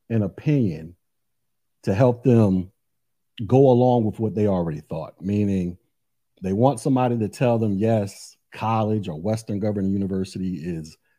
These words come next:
the right thing you should do," or they wanna hear somebody say, "No,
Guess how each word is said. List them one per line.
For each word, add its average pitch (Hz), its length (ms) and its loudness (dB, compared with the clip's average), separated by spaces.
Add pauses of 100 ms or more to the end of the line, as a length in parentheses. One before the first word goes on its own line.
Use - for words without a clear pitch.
(140)
the 78 80 -12
right 110 260 0
thing 101 180 0
you 95 120 0
should 95 180 -8
do," 90 260 -4
or 98 480 -2 (540)
they 98 100 -4
wanna 123 240 -2
hear 131 140 0
somebody 117 380 0
say, 107 280 0
"No, 98 560 0